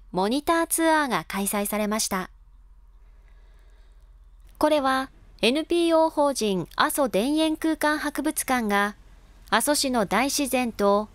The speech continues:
歴史文化スポットで楽しんでもらおうと企画したものです。参加者は最大四人一組の三組で、二十三日から阿蘇市内の宿に宿泊。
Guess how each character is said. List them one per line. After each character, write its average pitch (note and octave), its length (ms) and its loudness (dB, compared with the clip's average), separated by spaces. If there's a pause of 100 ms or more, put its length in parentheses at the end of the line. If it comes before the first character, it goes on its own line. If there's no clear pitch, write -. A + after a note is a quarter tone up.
歴 F#3 300 0
史 E4 140 -2
文 D#4+ 200 -2
化 D#4+ 160 0
ス - 80 -4
ポ E4 140 0
ッ D#4+ 60 0
ト D#4 140 -2
で A3+ 140 0
楽 G#3+ 280 -2
し D4 140 0
ん C#4 80 -2
で C4 100 2
も G#3 180 0
ら A3 160 2
お - 20 2
う A#3 60 0
と F#3 160 -2
企 - 160 -10 (160)
画 G3+ 80 -2
し - 80 -2
た G#3 80 -4
も F#3+ 120 -2
の F#3+ 120 -2
で D#3+ 140 -2
す。 - 180 -4 (1400)
参 E4+ 240 0
加 F4 100 0
者 D#4+ 140 0
は B3 300 0 (260)
最 A#3+ 340 0
大 A#3+ 280 0
四 G#3 140 2
人 B3+ 240 0
一 D4 240 -2
組 B3 260 0
の G#3+ 300 2
三 D4+ 280 -2
組 A3+ 280 -2
で、 E3+ 220 -4 (760)
二 D#4 140 0
十 E4+ 160 -2
三 F4 260 0
日 E4+ 240 -2
か C4+ 140 -2
ら A#3+ 300 2
阿 F#3+ 100 -2
蘇 C4+ 160 0
市 D4 160 -2
内 C4 200 0
の G#3 160 0
宿 A#3 280 2
に G3 120 -2
宿 - 240 -2
泊。 F#3+ 360 -4